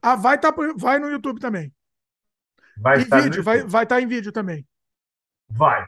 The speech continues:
Speaker 2: Ah, acho que o meu, meu programa de re-, de vol-, de retorno vai ser direto no YouTube e aí eu vou subir ele pro, mas aguardem que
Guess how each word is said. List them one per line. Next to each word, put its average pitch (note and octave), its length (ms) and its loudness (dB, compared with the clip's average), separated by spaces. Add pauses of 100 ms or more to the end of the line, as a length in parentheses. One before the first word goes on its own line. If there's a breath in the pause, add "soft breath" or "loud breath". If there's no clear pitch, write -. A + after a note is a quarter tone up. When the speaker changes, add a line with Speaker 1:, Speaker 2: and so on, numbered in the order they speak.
Speaker 2:
Ah, B2 300 4
acho C3+ 180 2
que E3 60 -10
o E3+ 40 -4
meu, E3 120 -4
meu F3 160 -2
programa F#3 300 0
de F#3+ 100 -2
re-, F3 300 -2
de C3+ 180 -12 (100)
vol-, F3 320 4
de F#3 120 -4
retorno G3 680 0
vai E3+ 160 0
ser F3 520 -6
direto D#3+ 400 -4
no D#3+ 140 -8
YouTube F#3+ 360 -12
e G#3 80 -4
aí G3 100 -2
eu F#3+ 100 -6
vou F#3 120 -8
subir E3 380 -6
ele D3+ 340 -8 (380)
pro, D3+ 180 -2
mas F3 220 2
aguardem F#3+ 560 2
que F#3 120 -14